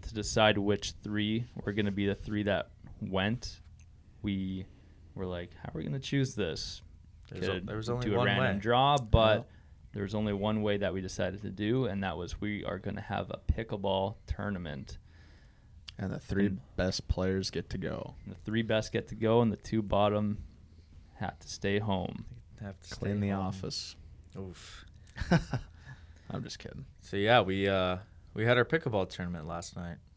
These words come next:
Speaker 1: Mm-hmm.
Speaker 2: And it was really fun.
Speaker 3: Yeah, it was. I forgot how fun it actually was 'cause we didn't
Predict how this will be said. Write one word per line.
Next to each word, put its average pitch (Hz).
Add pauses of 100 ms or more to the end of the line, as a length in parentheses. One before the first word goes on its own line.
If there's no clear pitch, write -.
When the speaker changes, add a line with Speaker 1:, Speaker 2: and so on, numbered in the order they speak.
(180)
Speaker 1:
Mm-hmm. 104 (680)
Speaker 2:
And 90
it 95
was 98
really 104
fun. 123 (680)
Speaker 3:
Yeah, 104
it 101
was. 101
I 101
forgot 107 (140)
how 92
fun 92
it 85
actually 85
was 85
'cause 98
we 107
didn't 113